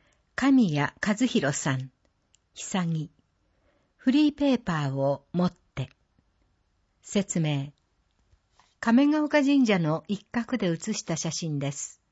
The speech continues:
新聞紙の四分の一ほどの大きさで、絵や写真などが印刷してあるフリーペーパーをこちらに見せて立つ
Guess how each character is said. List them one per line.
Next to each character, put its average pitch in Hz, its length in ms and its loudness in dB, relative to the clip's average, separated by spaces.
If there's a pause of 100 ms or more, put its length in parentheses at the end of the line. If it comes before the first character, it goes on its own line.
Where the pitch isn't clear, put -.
(460)
新 294 320 0
聞 294 180 2 (140)
紙 202 100 0
の 156 220 0
四 247 260 4
分 254 240 2
の 247 140 2
一 254 260 -2
ほ 220 140 -2
ど 160 140 2
の 156 200 -2
大 190 140 2
き - 100 -12
さ 170 200 -4
で、 160 200 -6 (540)
絵 247 160 4
や 139 180 -2
写 202 220 -4
真 247 300 2
な 247 120 0
ど 208 140 -4
が 160 180 -2 (100)
印 202 180 0
刷 196 300 -6
し - 120 -6
て 185 160 -4
あ 180 100 0
る 160 240 -6 (280)
フ 240 140 -2
リ 285 200 2
ー - 40 -8
ペ 285 200 0
ー - 20 0
パ 170 300 -4
ー - 20 -4
を 147 300 -4 (160)
こ 220 120 -2
ち 233 160 -2
ら 247 120 2
に 226 160 2
見 233 120 4
せ 220 140 -4
て 151 140 -6
立 156 500 -8
つ - 20 -18